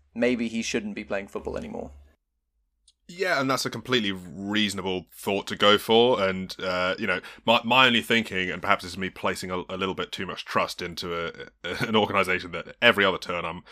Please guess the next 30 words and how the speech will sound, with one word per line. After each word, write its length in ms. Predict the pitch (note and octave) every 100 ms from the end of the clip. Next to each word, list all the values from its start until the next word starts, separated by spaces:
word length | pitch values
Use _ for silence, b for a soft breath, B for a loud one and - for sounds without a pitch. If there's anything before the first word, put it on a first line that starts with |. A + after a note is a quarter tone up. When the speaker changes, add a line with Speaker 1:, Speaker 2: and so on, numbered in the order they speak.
| B -
Speaker 2:
willing 200 | G2+ F#2
to 100 | E2+
bash, 380 | G2 F2 E2 -
is 160 | G2+ D#2+
that 220 | F#2 F2+ B B
the 40 | G#2
Premier 240 | A2 G2+
League 140 | F#2+
wouldn't 260 | F2 G2 G2+
let 220 | F#2 G2
him 100 | G#2+
play 460 | G#2+ A#2+ A2+ A#2+ A#2+ -
unless 280 | A2+ A#2+ -
there 160 | B2
was 100 | B2
sort 140 | A#2 B2+
of 100 | A#2
some 520 | - C3+ B2 B2 B2+
vouching 460 | A#2 A#2+ B2 - B2
for 140 | -
his 120 | B2+
safety, 540 | - B2+ B2+ - C3 B2
and 160 | A2
they 80 | G#2+
sort 160 | G#2 A2+
of 80 | G#2+
spoke 260 | - A#2
to 80 | A#2+
doctors, 380 | A#2 A2 B2
and 100 | G#2